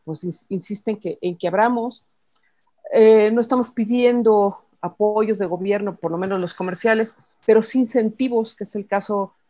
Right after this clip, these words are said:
del isep, porque, pues, nos pusieron un impuesto en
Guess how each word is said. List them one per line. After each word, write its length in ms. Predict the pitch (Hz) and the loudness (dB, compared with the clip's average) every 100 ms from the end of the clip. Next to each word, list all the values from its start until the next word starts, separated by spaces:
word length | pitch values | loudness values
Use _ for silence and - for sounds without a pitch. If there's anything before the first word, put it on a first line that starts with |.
| _ | _
del 160 | - 202 | -4 -2
isep, 380 | 202 262 269 269 | 0 2 2 0
porque, 280 | - - 165 | -14 -10 -10
pues, 180 | - | -10
nos 140 | 180 175 | -12 -14
pusieron 380 | 185 196 220 214 | -12 -2 -2 0
un 60 | 208 | -4
impuesto 640 | 208 214 214 - 190 175 _ _ _ _ _ | -4 -4 -6 -6 -8 -10 _ _ _ _ _
en 140 | 170 | -12